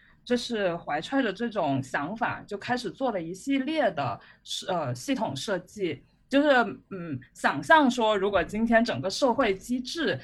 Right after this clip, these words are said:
可以由，嗯，某，某种程度上由一种，呃，数字系统，呃，为，为一个基础来去设计的话，它应该长什么样子？然后从那个时候开始就设计了，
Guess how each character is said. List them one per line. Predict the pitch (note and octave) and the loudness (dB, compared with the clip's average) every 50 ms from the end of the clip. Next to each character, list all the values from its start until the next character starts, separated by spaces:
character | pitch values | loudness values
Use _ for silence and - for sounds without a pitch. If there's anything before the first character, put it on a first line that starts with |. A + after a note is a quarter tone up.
| - - _ | -12 -20 _
可 | _ - G3+ F#3 F#3 | _ -4 0 0 2
以 | A#3+ A#3+ A3 F#3+ F3 D3+ | 2 0 0 -2 -4 -4
由， | E3+ D#3 D#3 D#3 D#3 D#3+ E3+ F3 F#3+ F3+ - _ _ _ _ - | -4 -2 -2 -2 -2 -2 -2 -4 -4 -6 -10 _ _ _ _ -8
嗯， | F#3+ F#3 F3 F3 E3 E3 D3+ C#3+ C3 C3+ | -8 -6 -6 -6 -6 -6 -6 -8 -8 -6
某， | C#3+ E3 F3+ F3+ F3 F3 C3+ - | -2 0 0 2 2 0 -4 -6
某 | - G3+ G3 F3 G3 | -2 0 0 0 2
种 | G#3 A#3 G3 F3+ | 2 0 -2 -2
程 | F3 - E3+ D#3 F3 | -4 -6 -8 -6 -4
度 | A3+ A#3+ | -4 -2
上 | A3 A#3 G#3 F3+ F3 F3 | 0 0 0 0 -2 -2
由 | E3+ E3+ D#3+ E3+ F3 F#3+ G3 - | -2 -2 -2 -2 -4 -6 -10 -12
一 | - A3 | -12 -8
种， | - F#3 - C3+ C#3 - - _ | -8 -6 -6 -6 -8 -10 -14 _
呃， | - C#3 B2 - - _ _ _ _ | -12 -12 -12 -12 -16 _ _ _ _
数 | - - C4 | -4 -2 -2
字 | A#3+ A#3 B3 A#3+ | 0 0 -2 -4
系 | - - C#4 A#3 | -2 -4 -6 -6
统， | G3 - - F#3+ F#3 - - - _ _ _ _ _ | -6 -6 -6 -6 -6 -6 -8 -12 _ _ _ _ _
呃， | - F3 D#3+ D#3 D#3 D3+ | -6 -4 -2 -2 -4 -4
为， | D3+ E3+ D3 D3+ D#3+ E3 F3 E3+ | -4 -4 -4 -4 -2 -4 -4 -4
为 | B2+ C#3 D#3 D#3 E3+ | -4 -4 -4 -4 -4
一 | F3 E3+ E3+ E3+ | -6 -6 -8 -10
个 | - - F#3 F3 E3+ E3 | -6 -4 -2 -2 -2 -4
基 | - - A3+ B3 | -4 -4 -4 -4
础 | A#3 - - G#3 C#3 A#2+ - | -4 -4 -8 -10 -10 -10 -10
来 | D#3+ D3 B2+ A2 | -8 -8 -8 -8
去 | B2+ - - - G3+ F#3 E3 B2+ B2+ | -8 -10 -10 -6 -4 -4 -4 -4 -8
设 | - - - A#3 G3 F3+ | -10 -8 -2 -2 -2 -2
计 | F3+ - G#3+ F#3+ | -2 -6 -6 -4
的 | D#3+ C#3+ | -4 -4
话， | C#3+ - A3+ F#3 E3+ - | -4 -4 -6 -6 -6 -6
它 | - - A3 | -6 -8 -6
应 | A3 A#3+ | -2 -2
该 | A#3+ A#3+ A#3+ | -2 -2 -2
长 | - - - - | -4 -8 -8 -10
什 | F3+ - - | -12 -12 -14
么 | B2+ - | -12 -10
样 | - F#3+ F3 F3 F3 | -8 -8 -8 -8 -10
子？ | - - C3 - _ - - - - - - - | -12 -14 -16 -18 _ -12 -12 -12 -12 -14 -18 -4
然 | - G3+ G#3 A#3 | 0 2 4 4
后 | A#3+ C#4+ C#4+ B3+ B3 | 4 4 2 2 0
从 | A#3+ - G#3+ F#3 F#3+ A#3+ | -2 -2 -4 -2 0 2
那 | D4+ F4 E4 | 2 2 2
个 | C#4 | 2
时 | A#3+ - G#3 | 0 0 0
候 | F#3+ G3+ | 0 0
开 | A3 G#3+ A3 A#3 | 0 0 -2 -2
始 | A3+ - - F#3+ D#3+ | -2 -4 -6 -8 -8
就 | C#3+ - A3 G#3 G#3 | -6 -4 -4 -2 -2
设 | G3+ - C4 A#3+ A3+ | -2 -2 -2 -2 -2
计 | G#3+ A3 B3+ B3 | -2 -2 -4 -2
了， | A3+ G#3 F#3 F3 D#3+ | 2 4 4 2 2